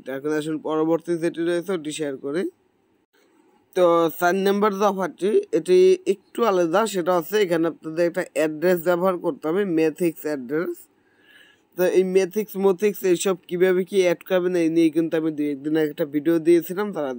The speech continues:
দেখছেন তারা কিন্তু খুব ইজিলি বুঝে গেছেন কীভাবে কী করতে হবে। আর যারা দেখেন নাই তারা যেটা করবেন সরাসরি ট্রাস্ট ওয়ালেট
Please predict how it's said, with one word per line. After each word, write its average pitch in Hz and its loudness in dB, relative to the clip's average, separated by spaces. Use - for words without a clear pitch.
দেখছেন 190 -6
তারা 151 -4
কিন্তু 151 -4
খুব 147 -4
ইজিলি 143 -2
বুঝে 147 -4
গেছেন 143 -4
কীভাবে 143 -4
কী 185 -6
করতে 160 -4
হবে। 104 -10
আর 151 -4
যারা 156 2
দেখেন 156 -2
নাই 226 0
তারা 147 -2
যেটা 147 -6
করবেন 156 -4
সরাসরি 151 -4
ট্রাস্ট 151 -4
ওয়ালেট 160 -2